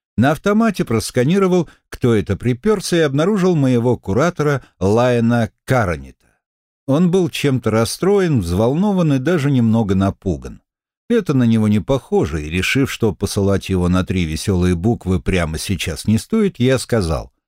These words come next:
"Войдите". Лайн заглянул в комнату, осторожно вошел, остановился возле входа и замялся, словно не решался сказать то, ради чего меня посетил.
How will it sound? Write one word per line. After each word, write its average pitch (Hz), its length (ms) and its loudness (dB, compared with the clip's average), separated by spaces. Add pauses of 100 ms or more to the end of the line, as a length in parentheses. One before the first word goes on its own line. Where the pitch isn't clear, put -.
(240)
"Войдите". 147 680 0 (1000)
Лайн 190 440 2
заглянул 113 560 2
в - 100 -10
комнату, 180 480 0
осторожно 117 560 0
вошел, 123 520 0
остановился 92 760 0
возле 80 320 -2
входа 147 420 -2
и 120 80 4
замялся, 147 680 -2 (260)
словно 190 380 2
не 165 160 2
решался 156 480 0
сказать 113 480 0 (100)
то, 185 180 2
ради 120 340 2
чего 113 360 0
меня 95 320 2
посетил. - 760 -4